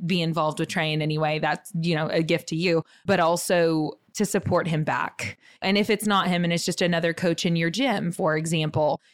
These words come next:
think about the fact that they're seen as this leader. And I can think of leaders within many spaces where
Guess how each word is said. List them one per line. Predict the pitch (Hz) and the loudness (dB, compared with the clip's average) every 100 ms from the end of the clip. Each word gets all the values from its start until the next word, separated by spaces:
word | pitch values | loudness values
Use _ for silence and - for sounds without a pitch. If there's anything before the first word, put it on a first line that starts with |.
| _ - | _ -4
think | 214 202 | 0 2
about | 202 180 165 | 2 0 0
the | 180 | -2
fact | 180 165 170 | -2 -2 -2
that | 175 180 | -2 0
they're | 190 190 | 0 0
seen | 156 - 196 202 | -2 -2 0 2
as | 185 160 | 0 0
this | 170 - | -2 0
leader. | 160 170 170 151 151 | 0 0 0 0 0
And | 151 | 0
I | 151 | -2
can | 165 | -2
think | 156 170 | 0 0
of | 165 170 | 0 0
leaders | 165 160 160 156 | 0 0 -2 -2
within | 165 160 156 156 | -2 0 0 2
many | 165 165 160 | 2 0 0
spaces | - 160 151 160 151 147 | -2 -2 -2 0 -2 0
where | 160 151 | 0 0